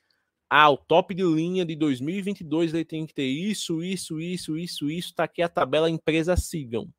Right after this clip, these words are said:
Não tem isso, né? Flagship, por convenção, é o melhor smartphone que as empresas podem oferecer no seu portfólio.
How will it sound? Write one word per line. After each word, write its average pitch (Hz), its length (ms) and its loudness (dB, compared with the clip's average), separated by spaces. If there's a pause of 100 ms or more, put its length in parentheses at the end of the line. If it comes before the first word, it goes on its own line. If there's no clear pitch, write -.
(100)
Não 120 160 -2
tem 277 260 -4
isso, - 280 -10
né? 160 200 -2 (680)
Flagship, 147 540 4
por 214 200 2
convenção, 208 680 -4
é 165 60 6
o 143 80 4
melhor 151 360 2
smartphone 202 600 -4
que 202 100 -2
as 185 120 0
empresas 185 480 -4
podem 185 320 0
oferecer 175 540 -2
no 196 120 -2
seu 185 160 -2
portfólio. 196 640 2